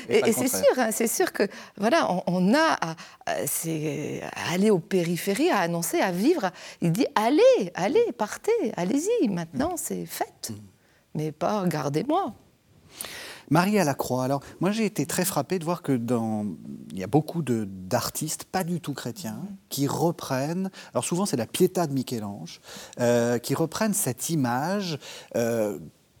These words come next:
Speaker 1: et là, je trouve ça magnifique parce qu'on a l'impression que Marie, c'est vraiment la figure de, euh, qui assume toute la souffrance.
Speaker 2: Mhm.
Speaker 1: Est-ce qu'on a le droit de, de, là aussi, alors là, je pré-, je, peut-être que je psychologise peut-être un peu trop,
Speaker 2: <laughs>
Speaker 1: mais je,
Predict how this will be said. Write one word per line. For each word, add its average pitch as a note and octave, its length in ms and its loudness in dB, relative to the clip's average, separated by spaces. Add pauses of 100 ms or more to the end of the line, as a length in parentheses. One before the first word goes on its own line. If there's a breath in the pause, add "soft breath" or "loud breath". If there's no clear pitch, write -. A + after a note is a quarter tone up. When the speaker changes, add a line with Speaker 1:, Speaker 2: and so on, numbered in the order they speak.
(360)
Speaker 1:
et D#3 140 8
là, F3+ 160 4
je C#3+ 80 -2
trouve C3+ 180 -4
ça B2 240 0
magnifique D3 480 -2
parce D3 120 -2
qu'on D3+ 120 -2
a D3+ 80 2
l'impression D#3 500 -2
que D#3 140 0
Marie, C#3 520 0
c'est C3+ 200 -2
vraiment C#3 200 -2
la B2+ 80 -4
figure D3 600 -4
de, C3+ 460 -2 (400 loud breath)
euh, G#2 100 -6
qui E3+ 140 6
assume G3+ 420 6
toute D3 160 0
la C3 80 0
souffrance. B2+ 680 -10
Speaker 2:
Mhm. - 280 -16
Speaker 1:
Est-ce D3 140 2
qu'on B3 140 2
a F#3+ 80 6
le C3+ 60 2
droit D#3 240 2
de, A#2 160 -2
de, A2 220 -6
là A2 260 2
aussi, B2 220 4
alors A#2+ 120 8
là, D#3+ 120 6
je - 80 -4
pré-, - 180 0
je, A#2+ 160 0
peut-être F3+ 280 2
que C3+ 100 6
je - 60 -2
psychologise A#2+ 560 4
peut-être - 200 0
un G#3 140 4
peu G#3+ 220 2
trop, F3+ 120 4
Speaker 2:
<laughs> G3 420 0
Speaker 1:
mais D3+ 80 6
je, F#3 80 8